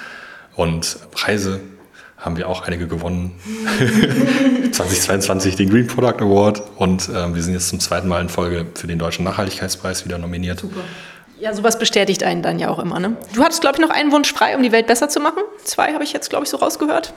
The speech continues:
Speaker 1: Ja, was wir eben auch noch machen, ist in Schulen reingehen und Workshops zu geben
Speaker 2: Mhm.
Speaker 1: für nachhaltigen Umgang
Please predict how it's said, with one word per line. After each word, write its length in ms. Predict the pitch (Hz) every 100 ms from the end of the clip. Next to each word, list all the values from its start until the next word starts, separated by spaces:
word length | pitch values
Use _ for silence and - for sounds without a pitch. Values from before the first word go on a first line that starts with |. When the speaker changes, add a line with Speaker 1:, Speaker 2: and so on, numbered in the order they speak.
| 160
Speaker 1:
Ja, 160 | - - -
was 180 | 107 -
wir 80 |
eben 140 | 113 104
auch 120 | 98
noch 80 | 117
machen, 220 | 113 107 117
ist 320 | 107 - - -
in 140 | - 95
Schulen 320 | - 110 92
reingehen 600 | - 90 90 87 87 87
und 500 | 92 90 87 87 - 87
Workshops 460 | 95 - - -
zu 100 | -
geben 380 | 85 90 90 92
Speaker 2:
Mhm. 120 | - 90
Speaker 1:
für 180 | -
nachhaltigen 480 | 87 85 - 82 82
Umgang 400 | 85 87 82 82